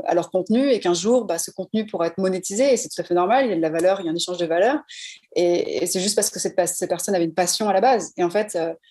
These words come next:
faut pas chercher à ve-, voir. Quand on dit vivre son rêve, vivre ne veut pas dire gagner sa vie avec de l'argent, en fait. Et c'est souvent là où il y a un amalgame, je trouve. Il faut que je vive de ma passion, donc il faut d'abord,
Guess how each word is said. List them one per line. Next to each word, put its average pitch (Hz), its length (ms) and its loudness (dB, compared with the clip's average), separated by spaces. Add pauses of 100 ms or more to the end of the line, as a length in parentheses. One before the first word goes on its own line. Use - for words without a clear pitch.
(140)
faut 202 80 -4
pas 240 160 4
chercher 247 560 4
à 196 120 4
ve-, 190 220 -2
voir. 190 420 0
Quand 214 160 -4
on 240 60 4
dit 233 140 0
vivre 233 260 4
son 220 180 -2
rêve, 233 320 4 (280)
vivre 214 240 0
ne 196 100 0
veut 185 120 -2
pas 190 120 6
dire 208 320 0 (160)
gagner 190 200 2
sa 180 160 2
vie 170 240 -4
avec 170 140 -4
de 175 60 2
l'argent, 156 280 -2 (140)
en - 40 -12
fait. - 120 -14 (200)
Et - 100 0
c'est 170 200 -4
souvent 214 500 2 (400)
là 196 180 6
où 220 40 4
il 196 80 0
y 196 40 4
a 185 60 4
un 185 80 2
amalgame, 190 560 2
je 196 80 -8
trouve. 226 340 -2 (400)
Il 202 80 -6
faut 233 140 0
que 226 60 2
je 233 60 6
vive 226 200 0
de 233 40 0
ma 220 120 6
passion, 214 340 0
donc 226 400 0
il 214 60 -10
faut 208 120 0
d'abord, 220 460 2